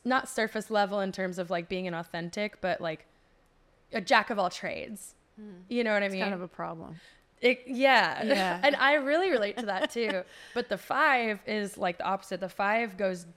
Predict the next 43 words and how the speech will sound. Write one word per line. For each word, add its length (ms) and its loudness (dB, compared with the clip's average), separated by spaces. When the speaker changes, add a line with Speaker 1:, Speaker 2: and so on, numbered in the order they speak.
Speaker 1:
deep 440 -6
on 360 -2
a 60 -8
subject. 640 -2
A 60 -4
five 320 -2
is 140 -6
focused 580 -6
on, 280 -4
like, 280 -10
gathering 460 0
knowledge 280 -4
about 200 -8
one 240 -10
thing. 340 -2
Speaker 2:
Mm-hmm. 300 -4
Speaker 1:
So 560 2
when 200 -2
you're 140 -2
in 80 -2
good 180 -4
health, 540 -2
you 160 -2
will 100 2
pull 240 0
from 480 -2
the 140 -6
good 120 0
aspects 460 -4
of 160 -10
the 80 -16
five. 680 -4
Speaker 2:
Okay. 560 -4
Speaker 1:
So 300 2
that's, 220 2
like, 120 2
a 80 0
good 320 -4
thing 200 -4
for 100 -6
people 320 -6
to 400 -4
understand 880 -4